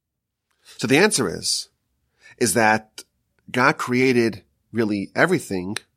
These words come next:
in existence, but not really everything. Almost everything. In the higher spheres, God created everything.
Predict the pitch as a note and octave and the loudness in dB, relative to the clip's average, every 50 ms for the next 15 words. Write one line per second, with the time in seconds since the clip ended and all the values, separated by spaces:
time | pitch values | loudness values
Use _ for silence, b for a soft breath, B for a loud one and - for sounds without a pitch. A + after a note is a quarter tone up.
0 | _ - F#2+ F#2+ - F#2 F2 - - - B2+ F3+ - - - - _ _ _ _ | _ -12 -10 -8 -6 -6 -6 -8 -8 -8 -8 -8 -8 -10 -14 -16 _ _ _ _
1 | _ _ _ _ _ _ _ _ _ _ _ _ _ _ _ _ _ _ _ _ | _ _ _ _ _ _ _ _ _ _ _ _ _ _ _ _ _ _ _ _
2 | - - E3+ E3 F#3+ G3 G3+ G3+ G3 - - - G3+ E3+ F#3 - G#3+ G3+ G3+ G#3 | 0 2 2 2 0 0 2 2 2 0 -2 -6 -10 -8 -2 2 2 2 2 2
3 | G3 - - - - - D#3 C3 A#2 B2 B2+ A#2 - - - - - - - - | -2 -2 -2 0 2 2 2 2 0 -2 -2 -4 -4 -10 -14 -16 -18 -20 -18 -18
4 | - - - _ _ _ _ _ _ - A3 A#3+ B3 C4+ C4+ A#3+ G#3+ F3+ D3 - | -18 -18 -18 _ _ _ _ _ _ -6 0 4 4 6 6 8 6 6 6 4
5 | - C3 G#2+ F2 D2+ E2+ E2 - - - - - _ _ _ _ _ _ _ _ | 2 2 0 0 -2 -6 -10 -12 -16 -16 -18 -20 _ _ _ _ _ _ _ _
6 | _ _ _ B B B B B B B D3 C3+ C3+ B2+ D3+ E3 F3+ F3 - - | _ _ _ B B B B B B B -2 -2 0 0 2 2 2 2 0 0
7 | - D3 C#3 C#3 D3+ E3 G3 G3 - - - - - - _ _ _ _ _ _ | 0 0 0 2 2 2 0 0 0 -2 -4 -6 -10 -16 _ _ _ _ _ _
8 | _ _ _ _ - A#2+ A2+ A#2 - - A#2 G2+ G2+ F2 G2+ G2+ - - _ _ | _ _ _ _ 0 2 2 2 0 -2 -2 -2 0 0 -2 -4 -4 -10 _ _
9 | _ - E3 D3+ C3+ A2+ - - D#2 D2+ | _ -4 -2 -2 -2 -4 -4 -8 -8 -10